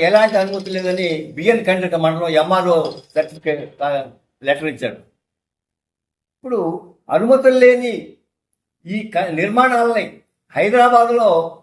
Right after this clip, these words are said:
హైదరాబాద్లో కూల్చేస్తున్నారు కదా, ఆ రకంగా ఎందుకు కూల్చేయరు? ఆ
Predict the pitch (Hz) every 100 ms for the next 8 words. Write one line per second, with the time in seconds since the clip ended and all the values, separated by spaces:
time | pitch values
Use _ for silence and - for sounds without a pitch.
0 | _ _ _ _ _ - 156 208 240 233
1 | 226 214 - _ - 240 240 240 220 208
2 | 185 180 180 - - 131 170 185 226 196
3 | 180 220 - 226 226 202 185 175 202 156
4 | - - _ _ _ _ _ _ _ -